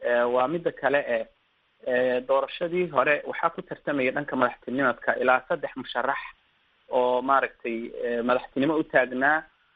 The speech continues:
Taas oo in badan la saadaalinayay in wareeg labaad loo baahan doono. Laakiin tan hadda maanta ihi waa doorasho soo afjarid ah waaye. Qofkii maanta cod dheeri hela ayaa madaxweynaha saddex iyo tobnaad ee Turkiga noqon doona.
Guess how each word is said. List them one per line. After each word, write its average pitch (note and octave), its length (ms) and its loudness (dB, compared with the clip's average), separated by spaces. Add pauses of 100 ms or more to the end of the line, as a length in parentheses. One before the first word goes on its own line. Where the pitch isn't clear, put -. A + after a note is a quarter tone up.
(200)
Taas D3+ 200 6 (140)
oo C3 200 0
in F3+ 120 -4
badan C#3+ 280 2
la C3+ 140 0
saadaalinayay B2+ 800 2
in D#3 100 2
wareeg D3+ 280 2
labaad A#2+ 280 2
loo C3 180 2
baahan B2 360 -6
doono. A2 240 -2 (100)
Laakiin D#3 460 -2 (100)
tan D#3+ 140 2
hadda D#3+ 200 2
maanta C3+ 360 4
ihi A#2 300 -6 (520)
waa A#2+ 300 4
doorasho C3 520 0
soo B2 340 0
afjarid C3 580 0
ah B2 80 -2
waaye. A#2 480 2
Qofkii C#3+ 420 -2
maanta C3+ 380 2
cod B2+ 220 -2
dheeri C#3 280 2
hela C3+ 380 2
ayaa C3 200 0
madaxweynaha B2+ 640 -2
saddex B2 220 -4
iyo B2 80 0
tobnaad B2+ 360 0
ee A#2+ 60 0
Turkiga A#2+ 420 0
noqon D3 300 2
doona. D3 280 2